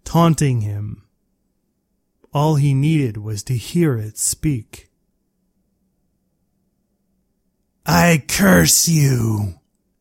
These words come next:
The words were echoed all around him from the walls. "Frailty of age, confusion of midlife,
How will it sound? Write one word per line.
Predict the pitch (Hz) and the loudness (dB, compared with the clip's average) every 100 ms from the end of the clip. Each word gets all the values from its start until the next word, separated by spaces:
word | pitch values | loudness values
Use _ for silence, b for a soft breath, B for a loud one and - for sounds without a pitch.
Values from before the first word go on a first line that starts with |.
| _ _ _ | _ _ _
The | - | -8
words | 131 151 185 160 131 107 | -4 0 2 0 -4 -8
were | 123 131 - | -10 -10 -4
echoed | 170 143 117 113 | -4 -2 -6 -6
all | 127 135 | -4 -4
around | 135 143 151 131 | -2 -2 -2 -2
him | 120 113 | -4 -6
from | 127 | -8
the | 120 | -8
walls. | 113 123 131 117 104 117 - _ _ _ _ _ _ | -6 -6 -6 -6 -12 -18 -20 _ _ _ _ _ _
"Frailty | - - 185 185 165 147 151 139 | -14 -2 2 4 4 2 0 0
of | 127 | 0
age, | 143 135 117 107 - - b b b b | 0 0 -2 -8 -12 -14 b b b b
confusion | - 175 151 165 208 220 180 147 131 | 0 2 2 2 4 4 4 0 0
of | 123 113 | -2 -6
midlife, | 117 175 139 143 135 120 107 - | -2 0 0 -2 -2 -4 -8 -14